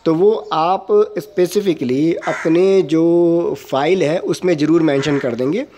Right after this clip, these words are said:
Drug की जो information है वो कई pharmacognosy की जो book है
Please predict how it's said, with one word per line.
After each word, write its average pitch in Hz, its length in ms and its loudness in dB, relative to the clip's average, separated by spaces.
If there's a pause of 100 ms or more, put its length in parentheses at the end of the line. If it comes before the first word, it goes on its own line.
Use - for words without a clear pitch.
(560)
Drug 175 280 -2
की 226 80 -2
जो 220 120 0
information 202 640 2
है 214 240 2
वो 170 580 2
कई 180 180 2
pharmacognosy 156 840 -2
की 160 140 -2
जो 143 120 0
book 160 240 -2
है 139 140 0